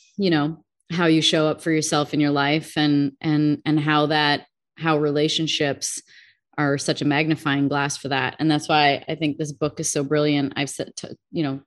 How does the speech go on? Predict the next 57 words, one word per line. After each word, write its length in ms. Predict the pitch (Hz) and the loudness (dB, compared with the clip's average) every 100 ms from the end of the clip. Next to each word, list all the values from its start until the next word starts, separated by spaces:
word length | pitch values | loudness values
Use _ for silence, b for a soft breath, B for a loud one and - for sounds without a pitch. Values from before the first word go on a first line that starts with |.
| - | -4
talked 240 | 156 147 | -2 -2
to 60 | 147 | -4
a 40 | |
few 160 | 143 147 | -4 -2
people 280 | 170 160 160 | -2 0 2
about 300 | 151 151 147 | 2 2 2
it 200 | 147 - | 0 2
and, 300 | 156 151 147 B B B B _ | 2 2 -2 B B B B _
and 100 | 160 | -2
especially 320 | 156 160 151 156 | 2 2 4 4
about 320 | 147 - - | 2 0 -2
talking 320 | 170 151 151 | -2 2 2
to 60 | 151 | 4
you. 340 | 165 180 175 | 6 6 6
And 120 | 160 | 4
they're 100 | 156 | 2
like, 180 | 151 135 | 0 -2
"Man, 160 | 139 147 | -2 -2
I 60 | |
need 140 | 151 131 | -4 -4
to 80 | |
read 180 | 120 127 | -4 -4
that 180 | 95 - | -6 -4
book." 140 | - - | 0 4
<laughs> 1000 | 269 - 330 320 294 214 - 381 240 202 | 4 6 6 8 4 2 -2 -2 -2 0
So, 440 | 214 190 180 180 B B - | 4 6 4 2 B B -4
um, 560 | 185 180 175 165 160 156 | 2 4 4 4 0 -2
I 100 | 175 | -2
would 320 | 175 175 165 175 | 0 0 2 2
imagine 420 | 165 175 175 170 | 4 2 2 0
that 100 | 156 | 0
on 140 | 156 | -2
top 260 | 160 160 160 | -2 -2 0
of 300 | 156 156 - | -2 -2 -2
doing 300 | 165 156 160 | 0 2 2
the 80 | 156 | 2
digital 320 | 160 165 156 | 0 0 -2
stuff 280 | - 151 160 | -2 -4 -2
you've 120 | 151 | -4
been 160 | 151 | -2
doing 320 | 151 151 151 151 | 2 4 4 2
and 80 | |
taking 280 | - 160 156 | 0 0 0
care 180 | 165 151 | 2 0
of 80 | 139 | 2
the 100 | 147 | 0
land, 380 | 151 156 147 147 | 2 2 0 0
like, 180 | 143 147 | -2 0
writing 300 | 160 165 160 | 2 4 2
a 60 | |
book 360 | 147 - 156 - | 0 0 -2 -2
is, 140 | 135 | -6
like, 180 | 113 - | -6 -8
such 540 | - - 160 143 - 156 | -8 -6 -4 -4 -6 -8
a 60 | |
big 300 | - 139 131 | -4 -4 -4
project. 760 | - 143 131 127 90 65 - | -4 -2 -2 -4 -6 -6 -10